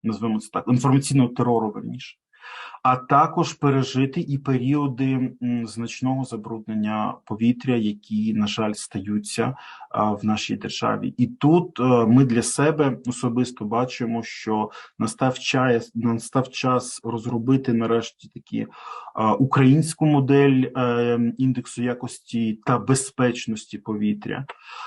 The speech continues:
зробити нарешті автоматизацію саме оповіщення, а не простого інформування без дезінформації,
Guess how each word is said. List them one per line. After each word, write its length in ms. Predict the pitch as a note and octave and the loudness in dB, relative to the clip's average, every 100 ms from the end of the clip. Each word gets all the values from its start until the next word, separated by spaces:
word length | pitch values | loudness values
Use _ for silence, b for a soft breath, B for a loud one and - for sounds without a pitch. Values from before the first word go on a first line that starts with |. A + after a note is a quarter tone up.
| B B | B B
зробити 600 | - G#2+ A#2+ C3+ D#3+ C#3 | 0 2 4 4 6 6
нарешті 460 | C3 B2+ C#3 - C3 | 8 6 4 2 0
автоматизацію 1080 | B2+ B2+ A#2+ A#2+ A2+ B2+ B2 - - A#2 | 2 4 4 2 0 2 0 -2 -4 -4
саме 340 | A2 B2 A#2+ A#2 | -2 0 0 0
оповіщення, 880 | C3 B2+ B2 A#2 C#3+ - C#3 B2+ B2 | -2 -2 -2 -2 -4 -2 2 2 2
а 60 | B2 | 0
не 120 | A#2+ | -2
простого 540 | - A#2 - B2 A#2+ - | -4 -12 -6 -6 -6 -6
інформування 880 | A2+ - A2+ A2+ A2+ A2+ A2+ G#2+ | -6 -4 -2 0 -2 -2 -2 -2
без 300 | G2+ A#2+ A2+ | -2 -4 -4
дезінформації, 1120 | A2 G#2 G#2+ G#2+ A2 G#2+ G2+ G#2 - G2+ - | -6 -6 -6 -4 0 0 0 -4 -10 -8 -8